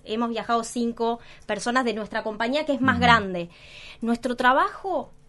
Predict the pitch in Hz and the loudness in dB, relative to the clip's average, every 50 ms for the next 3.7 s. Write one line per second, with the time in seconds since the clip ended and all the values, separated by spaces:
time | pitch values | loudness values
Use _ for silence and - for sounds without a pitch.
0 | - _ - 220 214 208 214 208 220 202 262 254 302 311 277 262 240 226 220 220 | -14 _ -4 -2 -2 -2 -2 -2 -2 -4 -2 2 4 4 6 6 4 4 2 2
1 | - 226 220 233 240 247 269 285 311 302 - - 240 226 214 214 220 220 220 240 | -2 -2 0 2 2 2 2 2 0 0 0 0 0 2 0 0 2 4 4 4
2 | 233 277 285 262 254 226 208 202 190 185 196 190 180 - 208 196 196 196 185 - | 4 4 0 0 0 -2 -4 -4 -6 -6 -6 -8 -4 -4 -4 -2 -2 -4 -4 -4
3 | 226 214 208 - 214 190 - - - 202 185 185 175 170 | -8 -8 -8 -8 -8 -8 -6 -6 -4 -2 -2 -2 -4 -6